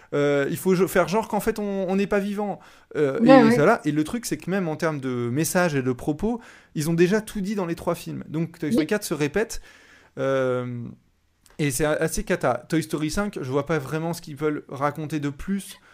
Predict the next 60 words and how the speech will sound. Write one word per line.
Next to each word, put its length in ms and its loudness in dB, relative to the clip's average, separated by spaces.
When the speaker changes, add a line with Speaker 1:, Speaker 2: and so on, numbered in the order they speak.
Speaker 2:
Et 60 -4
puis 140 -2
surtout, 280 8
Speaker 1:
Euh, 40 8
Speaker 2:
c'est, 260 4
c'est, 400 6
que-, 200 8
c'est, 360 0
de 80 4
quoi 180 10
ça 140 6
va 120 10
parler ? 300 10
Enfin, 140 4
je 100 2
veux 60 2
dire, 260 4
euh, 300 6
euh, 260 2
dans 180 8
Toy 180 10
Story 340 6
quatre, 320 8
euh, 180 6
Woody 340 6
et 60 8
Buzz 240 6
se 120 6
séparent, 400 10
donc 160 10
du 100 6
coup, 160 8
c'est 200 4
ou 160 12
l'histoire 360 12
de 80 10
Woody 380 10
ou 160 10
l'histoire 440 10
de 100 8
Buzz. 440 6
Speaker 1:
Ils 140 0
ont 60 2
déjà 120 2
fait 120 2
Speaker 2:
Mais 80 4
Speaker 1:
l'histoire 180 4
de 80 4
Speaker 2:
c'est 60 2
Speaker 1:
Woody 280 4
avec 200 4
Toy 120 -2
Story 220 -4
quatre, 200 0
donc 180 -6
peut-être 200 -2
Buzz. 200 4
Speaker 2:
Oui, 100 8
c'est 140 4
ça. 340 6